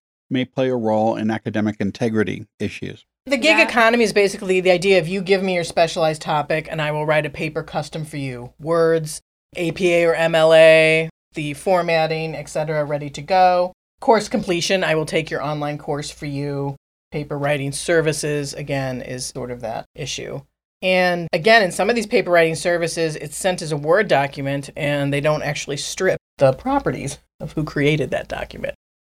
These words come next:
Speaker 1: And one of the things that has helped facilitate this, though, is the international reach of the internet. In countries such as India, where incomes and wages are a lot lower, you can pay people relatively small amounts to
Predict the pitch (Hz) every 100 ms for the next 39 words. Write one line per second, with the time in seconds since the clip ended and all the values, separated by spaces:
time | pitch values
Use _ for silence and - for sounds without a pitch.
0 | - 139 139 156 196 139 139 135 127 110
1 | 113 147 120 - - - 202 214 214 110
2 | 101 98 - - 90 87 _ _ - 131
3 | 120 120 120 113 107 104 - 101 101 101
4 | - 95 95 104 110 87 78 _ _ _
5 | _ - 113 - 131 - 117 - 107 110
6 | 104 165 170 120 110 - - 123 120 120
7 | 120 - 135 143 143 131 123 117 113 117
8 | 120 107 104 101 98 - 117 135 151 151
9 | _ _ _ 147 131 123 120 185 220 -
10 | 120 120 107 117 120 117 117 110 104 120
11 | 110 104 107 135 160 -